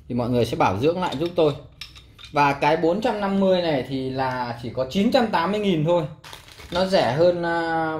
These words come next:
một, hai triệu một năm mươi. Và, à, hai triệu hai năm mươi và chín trăm tám mươi có nghĩa rằng là nó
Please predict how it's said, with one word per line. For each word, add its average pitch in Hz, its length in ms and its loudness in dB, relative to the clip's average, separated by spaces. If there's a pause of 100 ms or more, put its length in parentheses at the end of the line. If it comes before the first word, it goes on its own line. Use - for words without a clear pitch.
một, 139 160 -4 (200)
hai 160 240 -4
triệu 143 140 2
một 139 160 2
năm 160 200 0
mươi. 175 220 6 (760)
Và, 131 340 -2 (380)
à, - 100 -4
hai 185 220 2
triệu 165 140 4
hai 196 160 0
năm 185 240 0
mươi 185 220 4
và 160 200 4
chín 170 120 -8
trăm 196 160 -4
tám 175 180 0
mươi 196 240 0
có 185 60 -4
nghĩa 202 240 -4
rằng 156 320 -4
là 147 220 -6
nó 151 360 -6